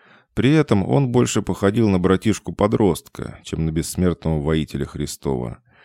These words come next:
Стригоя, словно сосредоточившись на этом, по их мнению, слабом звене в обороне, выбравшись из туннеля, расположенного за спиной низкорослого ученого,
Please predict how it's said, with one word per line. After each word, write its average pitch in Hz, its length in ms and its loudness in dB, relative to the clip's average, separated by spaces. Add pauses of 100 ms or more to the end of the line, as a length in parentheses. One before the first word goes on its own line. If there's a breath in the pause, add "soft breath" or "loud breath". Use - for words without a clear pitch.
(360 loud breath)
Стригоя, 110 840 2
словно 104 340 -2
сосредоточившись 90 1080 -2
на 82 160 0
этом, 73 520 -4
по 76 100 -4
их 80 240 -4
мнению, 78 360 -2
слабом 69 460 -4
звене 78 320 -2
в 64 100 -6
обороне, 92 640 0 (480 soft breath)
выбравшись 90 720 0
из 78 160 -10
туннеля, 107 460 2
расположенного 82 760 0
за 76 80 -4
спиной 82 400 -2
низкорослого 76 720 -4
ученого, 73 640 -2